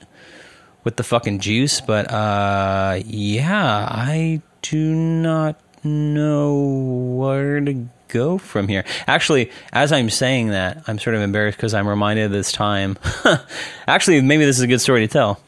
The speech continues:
I remember one time being on a date where I literally said that to, I literally said that to the person I was sitting across from. I said, "You know, I, I,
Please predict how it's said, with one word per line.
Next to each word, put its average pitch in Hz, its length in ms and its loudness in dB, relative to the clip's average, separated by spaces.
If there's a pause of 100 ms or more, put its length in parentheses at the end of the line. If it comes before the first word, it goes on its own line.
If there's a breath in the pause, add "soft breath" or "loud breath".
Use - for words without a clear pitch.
(560 loud breath)
I 135 80 4
remember 185 220 6
one 170 120 6
time 151 180 4
being 143 160 4
on 131 80 4
a 104 80 2
date 110 400 2
where 110 100 2
I 113 40 4
literally 117 300 4
said 107 220 0
that 98 180 0
to, 92 120 -6 (100)
I 113 200 0
literally 120 280 2
said 107 180 0
that 101 100 -2
to 107 60 -4
the 104 80 -6
person 104 280 -2
I - 20 0
was 95 120 -4
sitting 101 160 -2
across 98 320 0
from. 101 180 -6
I 101 80 -2
said, 101 220 -2
"You 104 100 0
know, 110 100 2
I, 143 280 0
I, 143 240 0